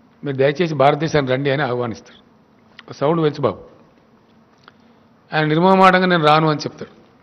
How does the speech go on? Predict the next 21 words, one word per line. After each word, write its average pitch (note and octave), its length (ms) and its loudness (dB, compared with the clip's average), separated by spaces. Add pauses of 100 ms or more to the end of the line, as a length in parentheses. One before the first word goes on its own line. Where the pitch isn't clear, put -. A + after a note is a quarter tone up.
(1600)
"ఎందుకు E3+ 200 2
రారు? F3+ 220 8
మీకు F3 160 2
దేశం, D#3 400 0
మాతృదేశం D3+ 460 -2
మీద D3 140 -2
ప్రేమ C3+ 240 -2
లేదా?" C3+ 160 2
అంటే, C3 120 -4
"నాకు C#3+ 180 -6
ప్రేమ C3+ 220 -6 (100)
చాలా C3 200 -2
ఉంది, B2 320 -8 (1120)
కానీ D#3+ 160 0
ఇప్పుడు F3 140 -2
మీరు E3+ 180 0
నిర్ణయించుకున్న F#3 640 2
ప్రాధాన్యతల E3 640 2
క్రమం D3 360 -2
సరిగ్గా C#3 300 -4
లేదు. B2+ 420 -4